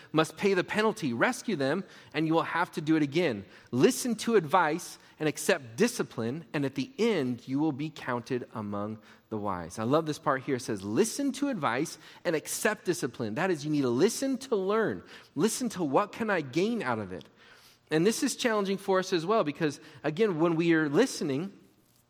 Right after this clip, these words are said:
to someone who's angry with us or we're angry, we're not trying to, to listen to learn, we're listening to teach them something. They, we have it right, they don't have it right, so I need to teach them. And so we go into our sermon, we go into our big, <laughs> you know, our big speech,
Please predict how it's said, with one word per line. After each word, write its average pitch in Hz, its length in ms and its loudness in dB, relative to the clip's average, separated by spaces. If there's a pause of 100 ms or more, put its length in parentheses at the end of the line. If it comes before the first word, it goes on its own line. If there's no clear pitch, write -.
(420)
to 165 100 -2
someone 185 280 0
who's 196 240 -4
angry 202 320 2
with 147 180 2
us 185 220 0
or 170 160 4
we're 240 340 0
angry, 139 460 0 (320)
we're 170 120 4
not 214 220 2
trying 214 260 0
to, 196 220 0 (400)
to 160 380 0
listen 202 340 2
to 160 140 -4
learn, 214 340 0
we're 165 140 2
listening 165 320 0
to 185 100 0
teach 294 460 0
them 233 160 2
something. 156 520 0 (600)
They, 113 380 2
we 294 140 2
have 349 200 4
it 202 60 4
right, 135 280 4
they 208 140 4
don't 403 160 2
have 180 200 2
it - 20 -2
right, 120 340 2
so 208 140 2
I 160 100 6
need 208 200 -2
to 294 60 4
teach 320 400 2
them. 196 280 4 (580)
And 190 140 2
so - 120 0
we 202 120 4
go 180 120 4
into 208 160 6
our 156 100 6
sermon, 254 540 4
we 175 100 2
go 147 180 4
into 151 160 4
our 135 100 6
big, 147 220 4
<laughs> - 20 -16
you 165 160 2
know, 165 80 2
our 147 140 2
big 170 240 2
speech, - 560 -2